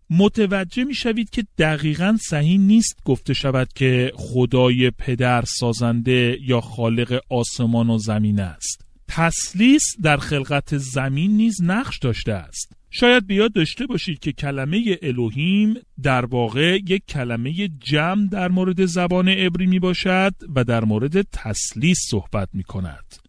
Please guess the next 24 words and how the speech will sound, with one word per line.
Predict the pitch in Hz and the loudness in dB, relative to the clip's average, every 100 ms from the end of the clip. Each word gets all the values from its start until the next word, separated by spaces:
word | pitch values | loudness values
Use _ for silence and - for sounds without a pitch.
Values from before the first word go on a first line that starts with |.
| _ | _
عهد | 127 131 139 | -6 -2 0
جدید | 127 139 135 156 156 156 - | 2 0 2 4 4 2 -2
به | 151 131 | -4 -2
ما | 151 | 0
می‌گوید | 156 139 135 147 151 - | 0 -2 -2 0 0 0
که | - 156 151 147 - | 0 2 2 0 -6
خداوند | - 127 131 131 135 165 175 185 - | -6 -4 0 0 2 0 0 -2 -6
عیسی | 135 - - 170 175 196 | -8 -8 -2 -2 0 -2
مسیح | 175 127 117 - 180 190 135 - _ _ | 0 -2 -2 -4 -2 0 0 -4 _ _
عامل | 131 131 127 123 120 - | 0 0 2 0 0 -2
اصلی | 117 113 - 120 120 135 | -4 -4 -4 -2 0 -2
ایجاد | 127 110 120 113 | -6 -2 -2 0
خلقت | 113 - 117 110 117 117 - | -4 -4 -6 -4 -4 -4 -4
بوده | 120 110 120 117 110 - - | -6 -2 0 0 -2 -8 0
و | 139 | 2
روح | 135 135 135 120 | 2 2 0 2
القدس | 123 117 117 110 151 190 214 - - | 0 0 -4 0 2 4 2 -4 -6
آن | - 165 | -4 -2
را | 180 185 - | 0 -2 -4
تجدید | - 120 107 - 160 190 196 156 | -6 -4 -4 -2 0 0 -2 -4
و | 127 113 | -4 -4
احیا | 131 101 - 131 | -4 -6 0 0
کرده | 139 113 95 90 | 2 -2 -4 -6
است. | 73 - - - | -14 -14 -16 -16